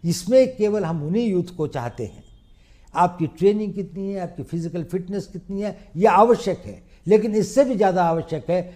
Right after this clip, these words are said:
कि आपकी मानसिकता क्या है। तो अगर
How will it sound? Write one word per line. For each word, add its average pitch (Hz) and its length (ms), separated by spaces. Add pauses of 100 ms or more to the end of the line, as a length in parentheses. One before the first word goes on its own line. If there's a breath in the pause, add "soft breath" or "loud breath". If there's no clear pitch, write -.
(120 loud breath)
कि 170 60
आपकी 190 340
मानसिकता 175 680
क्या 82 180
है। - 140 (760)
तो 160 60
अगर 190 440